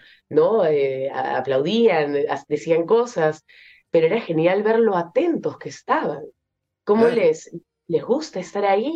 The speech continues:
Speaker 1: y se entretienen muchísimo
Speaker 2: Bueno,
Speaker 1: y es
Speaker 2: esos alumnos en el futuro van a, van a querer volver al teatro, de todas maneras.
Speaker 1: Esperemos,
Speaker 2: Y Amaranta, ¿tú
Speaker 1: esperemos.
Speaker 2: estás haciendo obras clásicas principalmente o también te, te, te gustaría moverte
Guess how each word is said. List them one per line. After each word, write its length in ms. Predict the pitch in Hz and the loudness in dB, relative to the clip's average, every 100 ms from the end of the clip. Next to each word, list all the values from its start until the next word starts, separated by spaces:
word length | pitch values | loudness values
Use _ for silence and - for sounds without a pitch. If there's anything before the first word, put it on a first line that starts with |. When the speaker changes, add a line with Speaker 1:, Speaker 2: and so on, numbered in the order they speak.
| 240 | -6
Speaker 1:
y 40 | 165 | -4
se 120 | 165 | -2
entretienen 680 | 151 151 151 196 240 269 233 | 0 0 -2 -2 -2 2 2
muchísimo 640 | 175 165 214 220 220 202 | 0 -4 -4 -4 0 2
Speaker 2:
Bueno, 140 | 160 | 2
Speaker 1:
y 100 | 151 | 2
es 160 | 160 - | 0 0
Speaker 2:
esos 120 | 139 | 0
alumnos 460 | 135 147 165 175 175 | 0 0 2 0 0
en 100 | 123 | 0
el 80 | 117 | 0
futuro 420 | 131 117 147 214 | -2 0 2 2
van 140 | 180 185 | 2 -2
a, 80 | 175 | 0
van 180 | 165 185 | 0 0
a 140 | 180 | 0
querer 240 | - 165 180 | 0 0 2
volver 280 | 175 170 185 | 0 2 0
al 120 | 160 | 0
teatro, 440 | 160 185 - - _ _ | 0 -2 -4 -16 _ _
de 80 | 113 | -10
todas 220 | - 160 | -2 0
maneras. 340 | 160 143 170 151 | 0 0 2 2
Speaker 1:
Esperemos, 300 | 190 247 - - | 0 0 -4 -4
Speaker 2:
Y 60 | - | -2
Amaranta, 400 | - - 214 151 | 0 0 0 2
¿tú 120 | 156 | 2
Speaker 1:
esperemos. 120 | - - | 0 -2
Speaker 2:
estás 260 | - 190 214 | -2 0 0
haciendo 420 | 202 202 196 196 | 0 0 2 2
obras 280 | 196 190 170 | 2 0 0
clásicas 480 | 160 220 220 214 208 | 0 0 -2 -4 -4
principalmente 680 | 180 185 208 208 214 233 240 | -4 -2 -2 0 -2 0 0
o 120 | 160 | 0
también 360 | - 151 160 170 | 0 -2 -2 -2
te, 300 | 165 143 95 - | 0 0 -2 -2
te, 280 | 131 120 123 | 0 2 0
te 140 | 123 | -2
gustaría 340 | 127 127 131 151 | -2 0 0 2
moverte 540 | 135 143 143 151 151 | 2 2 2 -2 -2